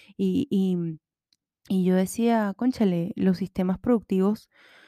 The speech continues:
de produ-, o sea, los sistemas de productividad no le sirven a todo el mundo. Hay gente que tiene sistemas distintos, hay gente que tiene estilos de vida distintos". Entonces,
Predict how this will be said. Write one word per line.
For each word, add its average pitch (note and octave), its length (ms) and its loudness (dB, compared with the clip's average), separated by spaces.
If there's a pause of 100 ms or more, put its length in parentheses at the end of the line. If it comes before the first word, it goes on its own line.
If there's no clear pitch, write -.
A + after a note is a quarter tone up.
(300)
de G3 160 2
produ-, F#3 300 -2
o G3+ 60 -16
sea, F#3 160 -2
los F3 140 -2
sistemas G3+ 340 -2
de A#3+ 60 0
productividad F3 500 2
no G3 100 0
le G#3+ 80 2
sirven G#3+ 380 -2
a F#3+ 40 -4
todo F3+ 140 -2
el F3+ 80 0
mundo. A#3+ 320 0
Hay F3 140 0
gente F#3 260 -4
que G#3 100 -6
tiene E3+ 260 -4
sistemas F3+ 380 -4
distintos, B3 520 0
hay D#3+ 80 0
gente F#3+ 200 -4
que G3+ 100 0
tiene F3 180 -8
estilos G3 280 -2
de F#3+ 60 6
vida F3 220 4
distintos". F#3+ 520 -2
Entonces, F#3+ 440 -4